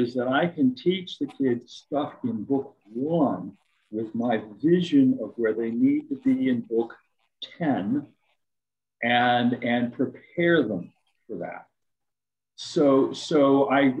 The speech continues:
and I say that sometimes to teachers and maybe even to students, so I haven't used it recently. When I'm teaching in Book One, I'm really teaching Book ten. Now, I don't know if everybody here does the Suzuki system, and that doesn't matter to me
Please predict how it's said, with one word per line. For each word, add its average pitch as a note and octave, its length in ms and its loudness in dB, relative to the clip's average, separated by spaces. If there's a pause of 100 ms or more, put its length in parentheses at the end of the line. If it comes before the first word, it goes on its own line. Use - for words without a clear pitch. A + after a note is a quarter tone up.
and C3+ 180 4
I C#3 60 2
say F3 260 0
that A2 260 -2
sometimes A#2 520 -4 (260)
to C3 80 -6
teachers G#2 560 -6
and G#2 240 -4
maybe B2 380 0
even A2 280 -6
to - 80 -14
students, G2 400 -6
so G#2+ 120 -4
I - 40 -6
haven't A2 340 -6
used A#2 260 -4
it - 120 -20
recently. A2 460 -4 (460)
When B2 240 -2
I'm F3 180 2
teaching F3 360 -6
in D3 100 -2
Book D3 260 -4
One, B2+ 340 0
I'm A#2 120 -2 (120)
really B2 320 0 (100)
teaching G#2 380 -8 (680)
Book - 260 -8
ten. F2+ 180 -10 (1000)
Now, A#2 360 4
I C3 140 2
don't F3 200 2
know E3 160 2
if D#3 60 0
everybody D#3 460 2
here D3 200 2
does C3 420 -2
the D3+ 80 -16
Suzuki B2+ 520 -4
system, A#2 460 -4
and A#2 140 -2
that - 140 -4
doesn't B2 240 -2
matter A#2+ 340 0
to - 80 -18
me - 60 -14